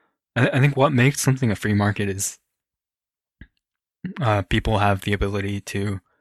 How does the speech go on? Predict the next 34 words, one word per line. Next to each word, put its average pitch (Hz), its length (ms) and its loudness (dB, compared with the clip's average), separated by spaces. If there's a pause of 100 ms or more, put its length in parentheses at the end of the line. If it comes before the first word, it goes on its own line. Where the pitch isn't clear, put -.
(340)
spend 101 340 -2
their 98 80 0
money 95 380 -2 (560)
how 104 120 -2
they 98 120 0
want 98 220 -4
to - 60 -8
spend 101 240 -4
it, 101 160 -8 (320)
and 98 440 -2
they 101 100 -4
can 101 140 -2
put - 240 0
in 104 100 2
their 107 120 2
money 104 260 2
into 107 260 -2
an 104 80 0
organization 107 840 -4
or 110 120 -4
take - 220 -4
it 98 60 -4
out 101 160 -2
whenever 98 400 -2 (480)
they 101 100 -2
want 98 220 -2
to, 110 260 -2 (120)
and 98 500 0 (720)
e-, 113 40 -6 (120)
everything 113 340 2
else 98 300 0
is 98 300 -8 (920)
not 98 320 0
relevant. 101 460 -2